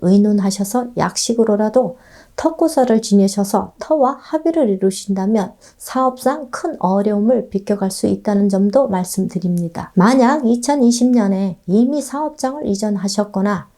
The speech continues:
터를 옮기신 분들은 해당되지 않기 때문에 경자년에 이전을 하신 분들은 터에 문제가 있는지 등에 대해서 상담을 받아보시는 것도 좋을 것 같네요.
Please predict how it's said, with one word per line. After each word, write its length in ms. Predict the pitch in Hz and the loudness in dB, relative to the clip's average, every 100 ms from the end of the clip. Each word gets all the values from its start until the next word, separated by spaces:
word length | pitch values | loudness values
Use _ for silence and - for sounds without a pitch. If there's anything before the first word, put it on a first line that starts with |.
| _ _ _ | _ _ _
터를 340 | - - 320 311 | -2 0 2 2
옮기신 480 | 214 226 233 226 214 | 4 4 2 2 0
분들은 480 | 202 202 233 214 - - | 2 2 2 0 -4 -2
해당되지 540 | 277 285 269 233 226 | 2 2 2 2 0
않기 400 | 202 185 196 226 | -2 -4 -4 -6
때문에 500 | - 196 202 226 196 - | -4 0 2 2 -2 -10
경자년에 760 | - 180 196 208 196 214 240 240 - | -4 0 2 2 4 4 2 -2 -6
이전을 420 | 208 196 208 220 | -4 -2 0 -2
하신 400 | 214 233 240 254 | -2 -4 -2 2
분들은 380 | 226 208 233 208 - - | 2 2 0 -2 -4 -6
터에 480 | - 311 226 - - - - | 0 4 4 2 -4 -20 -6
문제가 480 | 175 202 226 233 226 | 2 4 6 4 2
있는지 460 | 202 196 196 208 202 | 2 2 2 0 -2
등에 360 | 202 214 226 | -2 0 -2
대해서 540 | 226 185 180 240 240 - | -2 -2 -2 -2 -4 -6
상담을 580 | - - 269 277 269 330 | -14 -6 -2 -2 -2 -4
받아보시는 720 | - 196 196 190 180 190 185 | -4 -4 -2 -2 -4 -2 -2
것도 360 | 175 - - 233 | -2 -2 -2 -2
좋을 300 | - 180 180 | -4 -4 -4
것 180 | - 190 | -6 -8
같네요. 460 | - 175 180 - | -6 -4 -4 -6